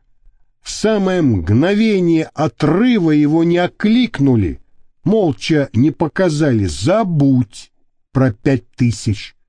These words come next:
Сюда вот кто заходит, О М К, по соседству с тобой присевшие питерские федералы с такой кремлевской покрышкой, что лопатой к земле –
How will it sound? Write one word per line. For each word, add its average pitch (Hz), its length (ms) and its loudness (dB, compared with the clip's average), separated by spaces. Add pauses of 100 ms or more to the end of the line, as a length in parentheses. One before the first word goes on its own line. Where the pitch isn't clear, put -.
(280)
Сюда 170 520 0 (100)
вот 190 400 2
кто 131 640 -2
заходит, 120 840 0 (100)
О 202 360 -2
М 185 420 0
К, 117 480 -2 (480)
по 196 100 -2
соседству 190 760 -2
с - 120 -12
тобой 220 480 0 (500)
присевшие 233 840 -2 (100)
питерские 208 680 -2
федералы 151 920 -2 (380)
с - 140 -14
такой 175 440 0 (220)
кремлевской 175 840 0
покрышкой, 170 1040 -2 (380)
что - 280 0
лопатой 190 580 0
к 180 80 0
земле – 185 640 0